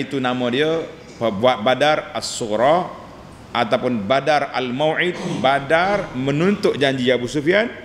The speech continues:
Nabi kita pergi Badar, duduk di sana lapan hari, tak jumpa siapa-siapa sebab Abu Sufyan lari balik.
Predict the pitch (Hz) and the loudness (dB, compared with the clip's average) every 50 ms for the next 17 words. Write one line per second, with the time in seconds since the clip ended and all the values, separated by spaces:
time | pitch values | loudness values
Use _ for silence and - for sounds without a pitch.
0 | - - - - - - - - 127 139 143 143 131 143 - 139 127 127 127 131 | -18 -20 -20 -20 -20 -12 -4 0 0 2 2 0 0 0 0 -2 -2 -2 -2 -2
1 | 123 113 120 123 120 120 123 120 120 120 - - 117 127 127 135 117 117 120 120 | 0 2 2 4 4 4 4 4 2 -2 -6 -6 -6 -4 -4 -2 -4 -2 -2 -2
2 | 113 113 101 98 98 110 123 143 - - - - 147 139 131 117 127 120 123 143 | 0 0 0 0 0 0 0 -2 -2 -4 -4 -2 -2 -2 0 -2 -2 -2 -2 -4
3 | 165 156 135 127 123 107 - - - - - - - - - - - 139 - 127 | -4 -6 -6 -8 -10 -12 -16 -20 -20 -20 -20 -20 -20 -20 -8 -4 -4 -4 -4 -2
4 | 123 131 123 - 120 107 107 107 107 104 104 98 92 160 156 139 117 - 156 123 | -4 -4 -2 0 -2 0 0 0 0 0 0 -2 0 -2 -2 -2 0 0 0 0
5 | 135 143 160 151 160 180 165 147 135 135 123 117 107 107 110 110 | 2 0 -2 0 2 4 4 4 4 2 0 0 -2 -2 -2 -4